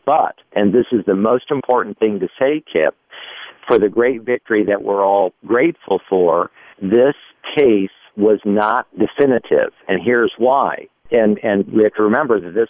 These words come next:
was not a nine to zero decision for religious liberty. It was a seven two decision. What, what remains very troubling is another decision of many years ago at the Supreme Court.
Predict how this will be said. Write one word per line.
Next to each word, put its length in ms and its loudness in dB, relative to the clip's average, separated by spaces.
was 120 -2
not 280 -2
a 160 -2
nine 420 -4
to 180 -6
zero 540 2
decision 600 -4
for 120 -2
religious 500 -2
liberty. 360 -2
It 100 -8
was 120 -8
a 120 -8
seven 380 -2
two 200 4
decision. 680 -4
What, 320 2
what 400 0
remains 640 -2
very 300 0
troubling 560 -2
is 200 2
another 840 2
decision 640 -2
of 160 -4
many 300 2
years 340 2
ago 240 0
at 100 0
the 140 -8
Supreme 460 -2
Court. 440 0